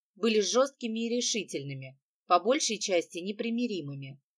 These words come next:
Хотя порой Сталин, исходя из тактических соображений, и позволял себе либеральные послабления. Так, одиннадцатого октября тысяча девятьсот двадцать шестого года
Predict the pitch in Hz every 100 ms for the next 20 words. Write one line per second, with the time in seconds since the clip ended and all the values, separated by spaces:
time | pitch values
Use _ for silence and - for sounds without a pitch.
0 | _ _ 214 214 262 254 262 330 359 -
1 | 285 294 196 226 208 - 240 247 226 -
2 | 226 - 240 208 - 196 - 202 196 208
3 | 202 220 320 220 139 _ _ _ 226 302
4 | 285 320 262 170 165 170 170 160 151 165
5 | 175 240 240 226 208 220 208 180 143 135
6 | 135 131 135 _ _ _ _ _ _ 269
7 | 320 208 202 285 262 - - 196 196 -
8 | 208 214 269 254 247 233 - 180 196 202
9 | 254 202 220 233 220 196 - 233 208 175
10 | 170 277 226 143